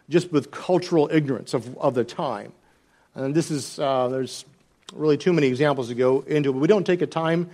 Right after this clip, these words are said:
to examine the culture to gather the information and the understanding.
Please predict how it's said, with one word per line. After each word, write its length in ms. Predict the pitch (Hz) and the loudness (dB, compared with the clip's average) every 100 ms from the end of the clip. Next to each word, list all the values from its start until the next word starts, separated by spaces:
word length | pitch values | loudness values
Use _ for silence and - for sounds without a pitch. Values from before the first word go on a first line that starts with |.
| - _ | -16 _
to 80 | 151 | -4
examine 440 | 131 135 165 180 | 2 6 6 6
the 80 | 143 | 2
culture 380 | 131 165 147 143 | 4 4 4 2
to 80 | 135 | -2
gather 800 | 123 147 156 170 147 135 127 120 - _ - | 4 6 10 8 8 2 0 -6 -16 _ 0
the 140 | 147 | 4
information 760 | 139 143 135 143 156 - 120 127 | 4 4 4 6 6 4 -4 -4
and 100 | 123 | 0
the 100 | 127 | 0
understanding. 680 | 120 120 147 139 127 101 | 0 -2 0 2 2 0